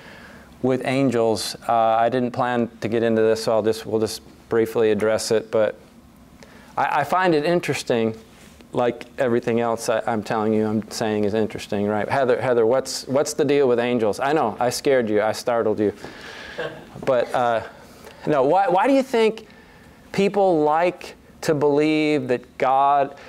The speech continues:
that there are angels watching over them, and that there are angels that appear, and that angels do this and angels do that?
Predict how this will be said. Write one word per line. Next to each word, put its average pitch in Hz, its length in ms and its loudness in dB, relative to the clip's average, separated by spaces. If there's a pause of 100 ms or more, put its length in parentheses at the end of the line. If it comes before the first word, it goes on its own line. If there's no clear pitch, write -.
(140)
that 147 200 0
there 135 200 4
are 123 100 0
angels 151 520 2
watching 143 440 0
over 127 300 2
them, 120 360 0
and 104 120 -2
that 104 160 -6
there 98 160 0
are - 100 -6
angels 135 720 2
that 131 340 -2 (1000)
appear, 127 680 2
and 113 100 2
that 107 160 -4
angels 131 380 0
do 135 160 0
this 123 260 2
and 110 100 -4
angels 127 360 0
do 135 120 0
that? 120 260 0